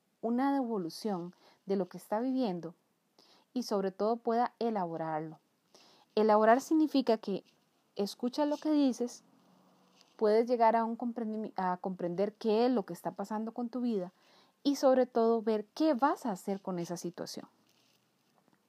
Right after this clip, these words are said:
El terapeuta pone, em, a la persona en una posición en que se enfrenta a sus sentimientos. ¿Qué significa eso? Bueno, que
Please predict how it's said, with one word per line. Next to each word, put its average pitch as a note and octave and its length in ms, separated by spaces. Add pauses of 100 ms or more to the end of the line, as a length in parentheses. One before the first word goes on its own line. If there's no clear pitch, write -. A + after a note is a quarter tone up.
(140)
El A3+ 140
terapeuta A#3 500
pone, D4+ 420 (880)
em, F#3 560 (520)
a G3 100
la F#3+ 160
persona A3+ 440
en G#3+ 60
una A3+ 140
posición A#3+ 640
en G#3+ 120
que G3+ 120
se G3 140
enfrenta B3 720 (160)
a F3+ 120
sus F3+ 140
sentimientos. - 840 (880)
¿Qué A3 100
significa A#3 460
eso? A3+ 220
Bueno, C4 260
que E3+ 180